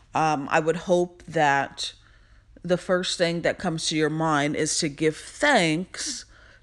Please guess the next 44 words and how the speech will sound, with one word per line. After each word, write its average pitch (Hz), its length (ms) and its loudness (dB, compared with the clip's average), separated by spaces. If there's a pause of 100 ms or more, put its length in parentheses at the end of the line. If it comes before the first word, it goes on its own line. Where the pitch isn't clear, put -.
to 214 220 -2
your 170 240 2
creator, 156 640 -2 (180)
to - 160 0
your 151 240 0
source, - 560 -2 (420)
whoever 170 380 0
that 190 220 6
is, 180 340 0
whatever 147 480 -2
it 185 60 2
is 190 180 2
that 185 220 -2
you 202 80 -4
call 170 320 2
that, 175 400 2 (460)
the 131 100 -4
divine, 170 800 0
the 131 100 -6
universe, 160 680 0
God, 156 720 2 (640)
whatever 151 380 -2
it 170 80 -4
is 175 140 0
that - 240 0
you 190 160 -2
may 180 200 0
call 196 320 0
that. 139 360 0 (320)
Um, 143 300 -2
but 151 180 0
I 143 100 2
believe 151 420 -2
it's 143 180 -6
very 156 240 0
important 165 500 -4
to 156 120 -8
make 147 200 -2
sure - 140 -2
that 151 260 2
you 151 40 -4
say 131 200 -4
thank - 600 -2
you 139 320 -2